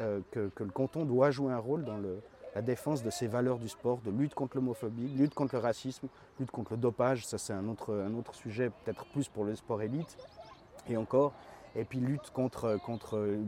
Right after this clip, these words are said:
l'ensemble des discriminations et des, des, des abus. Ça, c'est, c'est important pour que le sport reste ce havre, euh,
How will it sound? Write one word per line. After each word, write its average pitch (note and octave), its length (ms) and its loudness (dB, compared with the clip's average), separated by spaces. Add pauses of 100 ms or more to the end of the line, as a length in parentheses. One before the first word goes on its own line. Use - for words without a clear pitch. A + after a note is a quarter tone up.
l'ensemble C3 380 2
des A2+ 100 2
discriminations A#2 880 -2
et B2 40 -2
des, G2+ 240 -4
des, G#2 160 -2
des G2 240 -2
abus. F#2+ 220 -2
Ça, B2 140 -2
c'est, F#2+ 220 -4
c'est - 140 -8
important G2 480 -8
pour C3 120 -6
que - 80 -6
le G#2+ 40 -4
sport C3 260 4
reste C3 400 4 (400)
ce - 140 -4
havre, A#2 380 6
euh, G2+ 400 2